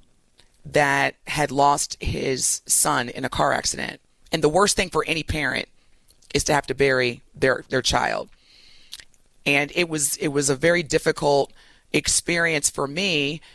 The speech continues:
because as much as he was trying to just be a good father for his son that survived, and as he was just trying to be a good man, go to work, you know, all these things, and then also date me,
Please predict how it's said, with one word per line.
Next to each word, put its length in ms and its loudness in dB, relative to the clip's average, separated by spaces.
because 880 2
as 200 0
much 300 0
as 120 0
he 160 -4
was 180 0
trying 420 0
to 120 -4
just 420 -2
be 180 0
a 80 4
good 320 2
father 440 2
for 360 2
his 200 0
son 260 0
that 180 -4
survived, 840 2
and 120 0
as 160 2
he 80 -4
was 140 0
just 220 0
trying 400 2
to 360 0
be 160 2
a 60 2
good 220 2
man, 420 -2
go 140 4
to 80 0
work, 380 2
you 60 -10
know, 200 2
all 180 4
these 200 -4
things, 440 -6
and 160 0
then 160 2
also 440 2
date 320 0
me, 500 0